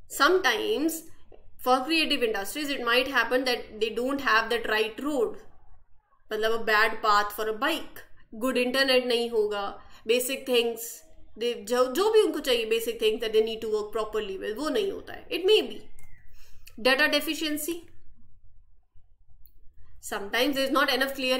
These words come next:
information about how big or important creative industries are। We need to know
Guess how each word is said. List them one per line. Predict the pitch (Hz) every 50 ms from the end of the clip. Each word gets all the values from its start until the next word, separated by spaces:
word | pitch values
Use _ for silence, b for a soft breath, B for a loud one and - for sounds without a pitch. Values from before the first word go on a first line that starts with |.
| 277 262
information | 254 254 269 269 262 262 262 262 285 269
about | 254 247 247 247 247 - -
how | 226 226 254 277 262 220
big | 202 247 269 269 220 233
or | 240 240
important | 247 240 240 - 240 240 233 247 277 269 254
creative | 254 254 247 240 254 247 247
industries | 220 220 220 220 - 247 233 233 196 208
are। | 190 190
We | 202 226
need | 233 269 277 262
to | 320 311
know | 269 247 233 240 254 277 311 311